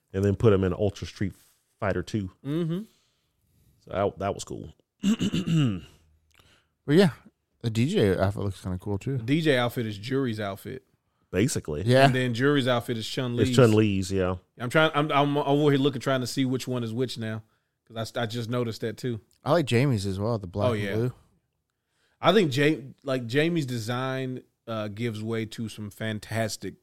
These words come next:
Speaker 2: color schemes that they've done with him so far. Like the
Speaker 3: I just
Speaker 2: purple
Speaker 3: didn't
Speaker 2: and
Speaker 3: like
Speaker 2: white.
Speaker 3: his fight style when I played with him in the beta.
Speaker 2: He was fine for me playing a new character, but I don't, I don't want to be dependent on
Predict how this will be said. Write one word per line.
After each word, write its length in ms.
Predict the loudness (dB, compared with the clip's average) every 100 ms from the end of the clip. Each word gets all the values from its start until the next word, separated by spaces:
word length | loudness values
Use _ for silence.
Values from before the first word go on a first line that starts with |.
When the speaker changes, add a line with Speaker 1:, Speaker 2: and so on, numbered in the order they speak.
| _
Speaker 2:
color 260 | -6 -6 -6
schemes 520 | -10 -12 -14 -18 -20 _ _ _
that 120 | -14 -8
they've 180 | -8
done 200 | -6 -8
with 100 | -8
him 60 | -10
so 160 | -10 -10
far. 200 | -6 -6
Like 140 | -2
the 60 | 0
Speaker 3:
I 20 |
just 80 | 0
Speaker 2:
purple 60 | 2
Speaker 3:
didn't 140 | 2
Speaker 2:
and 80 | 4
Speaker 3:
like 160 | 4 4
Speaker 2:
white. 60 |
Speaker 3:
his 600 | 2 2 2 -4 -12 -16 _ -8
fight 240 | -4 -2 -4
style 420 | -6 -6 -6 -10 _ _ _ _ _ _ _ _ _ -2
when 140 | 2
I 120 | 2
played 220 | 2 2 4
with 120 | 4
him 140 | 0
in 100 | 0
the 60 | -2
beta. 400 | -2 -2 -4 -10 _ _ _ _ _ _ -4
Speaker 2:
He 140 | 4 6
was 180 | 6 4
fine 280 | 4 4
for 80 | 4
me 100 | 0
playing 260 | 2 4 4
a 40 |
new 200 | 4 4
character, 540 | 6 4 4 0 -4 -4
but 320 | 0 0 -2 2
I 200 | 4 6
don't, 320 | 4 -2 -4
I 160 | 0 4
don't 280 | 4 2 -2
want 160 | -2
to 80 | -2
be 140 | -4 -4
dependent 500 | -4 -4 -2 -4 -6
on 400 | -8 -10 -12